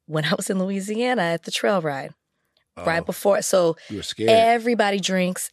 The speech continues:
Speaker 1: Everybody has a good time.
Speaker 2: Uh-huh.
Speaker 1: It's an all-day affair.
Speaker 2: Yeah.
Speaker 1: So, you know.
Speaker 2: Okay. Just making sure y'all having a
Speaker 1: Yeah.
Speaker 2: good time over there. 'Cause I'm, when I, when
Speaker 1: But
Speaker 2: I
Speaker 1: my dad doesn't drink, but he was there.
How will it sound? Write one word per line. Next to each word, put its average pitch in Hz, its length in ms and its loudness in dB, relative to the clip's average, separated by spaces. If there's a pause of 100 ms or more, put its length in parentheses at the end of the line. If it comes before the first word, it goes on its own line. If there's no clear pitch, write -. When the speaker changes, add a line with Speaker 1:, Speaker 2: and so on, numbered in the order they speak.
Speaker 1:
Everybody 202 960 4
has 170 180 2
a 165 60 -2
good 165 160 2
time. 151 480 -2
Speaker 2:
Uh-huh. 101 180 -12
Speaker 1:
It's 180 160 2
an 170 60 4 (200)
all-day 202 760 4
affair. 151 580 -2
Speaker 2:
Yeah. 95 280 -16 (840)
Speaker 1:
So, - 240 0
you 339 180 0
know. 311 160 -2 (460)
Speaker 2:
Okay. 226 240 -12 (280)
Just 214 200 -12
making 277 240 -4
sure 285 220 0
y'all 196 200 4
having 170 220 0
a 147 60 2
Speaker 1:
Yeah. 151 40 -2
Speaker 2:
good 147 120 0
time 156 200 0
over 110 160 -2
there. 101 140 -6
'Cause 110 140 -4
I'm, 190 160 0
when 151 120 4
I, 190 140 2
when 156 160 2
Speaker 1:
But - 40 6
Speaker 2:
I - 80 6
Speaker 1:
my 285 120 4
dad 277 300 0
doesn't 269 280 2
drink, 262 280 4
but 226 100 4
he 285 100 4
was 330 160 4
there. 359 380 4